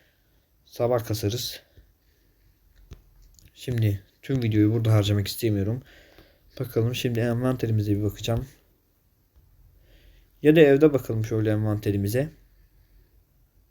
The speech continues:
Şöyle iki dakikaya geliyorum arkadaşlar.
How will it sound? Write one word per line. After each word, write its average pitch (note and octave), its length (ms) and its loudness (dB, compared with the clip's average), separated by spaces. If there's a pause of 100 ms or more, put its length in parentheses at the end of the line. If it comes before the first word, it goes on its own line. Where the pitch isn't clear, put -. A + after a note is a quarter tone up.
(2000)
Şöyle C#3+ 420 8
iki - 320 -6
dakikaya C#3 400 4
geliyorum A2+ 420 0
arkadaşlar. F#2 460 -8